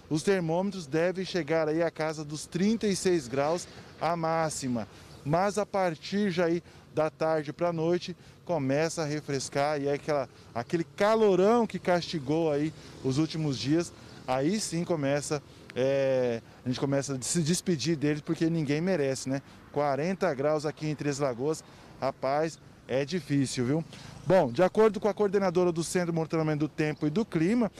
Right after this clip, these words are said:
a senhora Valesca Fernandes, explica que essa passagem dessa frente fria irá trazer um alívio neste calorão. Ou seja, explicando, não é frio,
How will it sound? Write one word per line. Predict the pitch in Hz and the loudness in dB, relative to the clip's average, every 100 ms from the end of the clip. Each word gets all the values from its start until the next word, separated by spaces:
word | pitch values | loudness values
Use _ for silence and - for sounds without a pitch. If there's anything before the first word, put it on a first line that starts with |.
| - | -8
a | 120 | -4
senhora | 135 160 147 147 | -4 -2 0 0
Valesca | 147 139 143 - 139 | 0 0 -2 -2 -4
Fernandes, | - 202 196 156 175 208 - - - - | 2 2 4 2 2 0 -8 -20 -14 -2
explica | 226 - - 214 254 - 135 - - - | -2 -2 0 2 2 0 -4 -6 -20 -4
que | 185 | -2
essa | 190 214 | 0 -2
passagem | - 196 - 202 226 180 | 0 -2 2 2 2 0
dessa | 175 180 180 | -2 0 -2
frente | - 180 170 160 | -2 -2 -2 -6
fria | - 147 160 214 - - - - | -4 0 4 4 0 -14 -16 -2
irá | 208 196 196 226 | 2 4 4 2
trazer | 220 214 175 214 | 0 0 2 2
um | 226 | 2
alívio | 262 262 190 202 240 269 285 285 - | 0 0 2 4 4 2 -2 -6 -4
neste | 180 190 214 240 | 0 2 2 -2
calorão. | 254 269 311 269 190 151 _ - _ _ | -2 0 2 2 2 -2 _ -20 _ _
Ou | - 170 | -4 -4
seja, | 175 151 165 180 | 0 0 0 0
explicando, | 214 240 240 170 143 | -6 -6 -2 -2 0
não | 139 151 147 | -2 0 2
é | 160 226 | 2 0
frio, | - 240 226 185 120 | -2 0 4 4 0